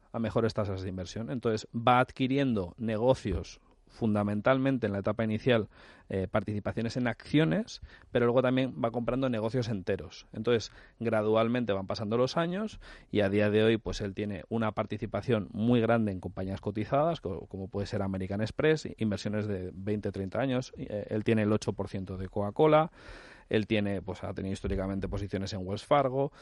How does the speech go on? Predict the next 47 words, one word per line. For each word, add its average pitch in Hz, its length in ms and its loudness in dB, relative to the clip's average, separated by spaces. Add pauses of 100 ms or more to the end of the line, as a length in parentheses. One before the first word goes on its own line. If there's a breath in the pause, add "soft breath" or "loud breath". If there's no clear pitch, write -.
(180 loud breath)
en 110 100 -2
muchas 113 240 0
compañías 117 400 0
cotizadas. 147 800 0
Eso 120 260 -2
más 113 220 -4
o 135 40 2
menos 110 300 -2
a 110 60 -2
día 107 160 2
de 110 120 4
hoy, 113 120 2
pues, 95 200 -10
son - 340 -10
más 101 180 -6
de 101 100 -6
cien 98 180 -6
mil 104 160 -2
millones 95 280 -4
de 101 80 -4
dólares, 120 340 -2
ciento 101 340 -4
veinte, 107 360 -4
ciento 101 260 -8
treinta 101 300 -6
mil 101 100 -4
millones 104 320 -4
de 123 80 0
dólares. 151 380 2 (320 loud breath)
Y 143 80 6
luego 143 220 8
también 143 260 6
tiene 160 320 -2
cien 123 480 0
compañías 139 760 -2 (160)
no 104 220 -4
cotizadas 139 720 0 (100)
que - 160 -4
ha 113 80 0
comprado, 117 480 2
pues, 104 240 -8
el 90 100 -6
ochenta, 117 380 -4
el 110 60 -2
cien 98 180 -8
por 95 160 -8
cien. 107 260 -2